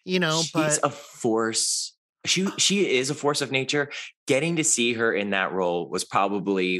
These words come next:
Speaker 2: one of the greatest experiences I've had on Broadway because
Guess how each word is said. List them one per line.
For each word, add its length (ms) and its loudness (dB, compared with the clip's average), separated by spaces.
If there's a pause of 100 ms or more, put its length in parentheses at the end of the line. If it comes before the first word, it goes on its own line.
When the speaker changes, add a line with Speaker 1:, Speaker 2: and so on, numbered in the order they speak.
Speaker 2:
one 240 -2
of 140 -4
the 100 -4
greatest 540 -2
experiences 680 -6
I've 160 -4
had 300 -4 (160)
on 180 -8
Broadway 640 -6
because 460 -4